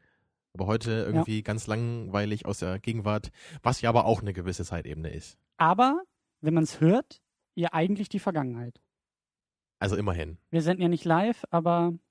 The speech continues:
Speaker 1: So gut, wie wir's konnten.
Speaker 2: Genau. Ich glaube, diese Sendung wird sehr, sehr anstrengend
Speaker 1: <laughs>
Speaker 2: mit solchen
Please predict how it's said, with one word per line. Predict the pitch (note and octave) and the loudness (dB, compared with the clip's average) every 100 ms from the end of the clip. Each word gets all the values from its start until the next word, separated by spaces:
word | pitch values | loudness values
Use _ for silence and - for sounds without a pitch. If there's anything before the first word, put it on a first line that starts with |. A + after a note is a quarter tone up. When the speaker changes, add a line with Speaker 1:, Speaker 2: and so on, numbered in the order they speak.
| _ _ - _ _ | _ _ -20 _ _
Speaker 1:
So | A#2 | 2
gut, | A#2+ G#2+ | 2 4
wie | |
wir's | G2+ - | 2 0
konnten. | G2 D2+ D#2+ F#2 _ _ | -2 -4 -10 -14 _ _
Speaker 2:
Genau. | - D3 C#3 B2+ _ _ _ _ _ _ _ _ _ _ _ _ _ _ _ _ _ _ _ _ _ | -4 -2 -4 -8 _ _ _ _ _ _ _ _ _ _ _ _ _ _ _ _ _ _ _ _ _
Ich | - | -12
glaube, | - E3+ G#3+ A3 A3+ | 0 4 6 8 6
diese | F3+ E3 E3+ | 4 -2 2
Sendung | D#3 F#3+ G3+ G#3 G3 - - - - | 4 6 6 4 0 -6 -16 -10 -4
wird | D#3 | -4
sehr, | - F3 G#3+ | 0 4 4
sehr | F#3 E3 | 4 4
anstrengend | F#3+ F#3+ - F3+ F3 F3 | 2 2 2 4 6 6
Speaker 1:
<laughs> | C#3 - - | 4 4 4
Speaker 2:
mit | E3+ D3 | 2 4
solchen | D#3 F3 F#3+ - F3+ E3+ F3 E3 | 6 8 6 2 2 4 2 -2